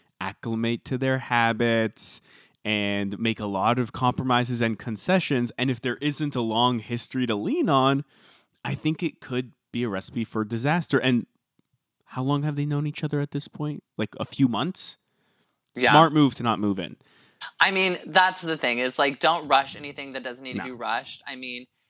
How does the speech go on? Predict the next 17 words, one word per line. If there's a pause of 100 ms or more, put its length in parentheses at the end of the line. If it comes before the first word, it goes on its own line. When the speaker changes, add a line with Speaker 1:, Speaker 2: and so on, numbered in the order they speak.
(100)
Speaker 2:
if
they're
just
enjoying
each
other,
just
enjoy
each
other.
You
know
what
I
Speaker 1:
Yeah.
Speaker 2:
mean?
Like,